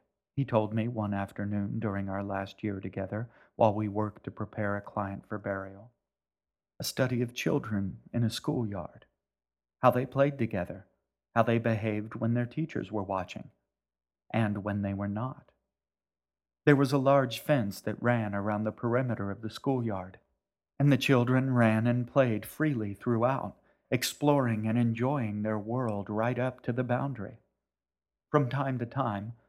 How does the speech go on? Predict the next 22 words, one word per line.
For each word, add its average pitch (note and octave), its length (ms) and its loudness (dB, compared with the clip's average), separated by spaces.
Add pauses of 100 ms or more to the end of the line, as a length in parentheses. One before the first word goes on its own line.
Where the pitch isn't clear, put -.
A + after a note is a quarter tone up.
(140)
one E3 200 6
of D3+ 120 0
the A2+ 80 -4
children A2+ 500 -2
would A#2 220 -2
venture A#2 300 0
to A#2 100 -6
climb G#2+ 320 -2
over G#2 180 -4
the G2+ 120 -8
fence, - 500 -8 (400)
either A2 260 6
out G#2+ 200 0
of G2 100 -6
rebellion G#2 580 -2
or A#2 140 0
following G#2+ 560 0
their G#2 180 -2
own G#2 200 -4
sense A2+ 340 -4
of G#2 100 -8
adventure. A2 600 -4